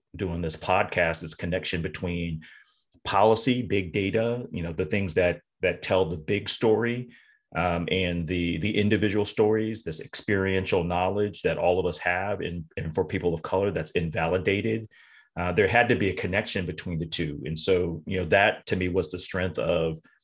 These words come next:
um, Mass Budget and King Boston, uh, coming together to do this, because all of this is both big story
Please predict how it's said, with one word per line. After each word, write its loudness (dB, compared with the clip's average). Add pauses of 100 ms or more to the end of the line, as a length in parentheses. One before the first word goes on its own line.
(320)
um, -2
Mass 2
Budget 2
and -4
King -4
Boston, -2
uh, -4
coming -2
together 0
to -8
do -2
this, -2 (260)
because 2
all 6
of 6
this 0
is -2
both 0
big -2
story -2